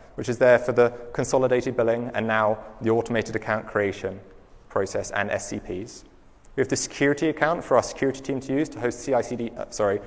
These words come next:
security tooling and perform things such as incident management. We have our shared services account to host those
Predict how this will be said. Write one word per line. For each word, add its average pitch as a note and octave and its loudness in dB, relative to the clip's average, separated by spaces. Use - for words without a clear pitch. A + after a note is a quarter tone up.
security - 0
tooling C3+ 2
and A2+ -2
perform A#2 2
things A#2 -2
such A2+ -2
as - -6
incident A2+ -8
management. A2+ 0
We C#3+ 4
have D3+ 4
our E3+ 6
shared F3 2
services G3 2
account G#2 -4
to G#2 -14
host C3 -2
those C3+ 2